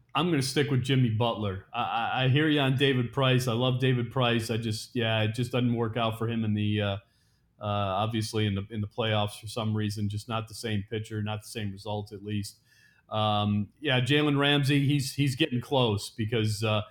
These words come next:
uh, you, you better start talking with your play here pretty soon. But yeah, Jimmy Butler, i-, again, it's manufactured drama for the N B A and for E S P N to, to sell something, uh, and he's buying into it. He, you know what?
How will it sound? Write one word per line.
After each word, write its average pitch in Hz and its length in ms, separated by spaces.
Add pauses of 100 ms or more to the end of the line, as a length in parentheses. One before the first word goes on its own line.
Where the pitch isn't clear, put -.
(380)
uh, 110 40
you, 110 300
you 117 180
better 127 180
start 127 280
talking 120 300
with 110 140
your 101 100
play 120 360
here 101 220
pretty 104 240
soon. 107 440
But 92 140 (320)
yeah, 113 160
Jimmy 147 300
Butler, 127 500 (240)
i-, 147 120
again, 123 440
it's 139 200
manufactured 135 880
drama 113 520
for 113 160
the 120 160
N 120 140
B 113 180
A 110 140
and 107 140
for 107 140
E 110 120
S 110 140
P 113 240
N 104 220
to, 98 100 (420)
to 113 80
sell 113 340
something, 110 560 (280)
uh, 110 200
and 131 120
he's 156 160
buying 127 340
into 107 280
it. 92 80
He, 135 80
you 139 280
know 143 120
what? 147 280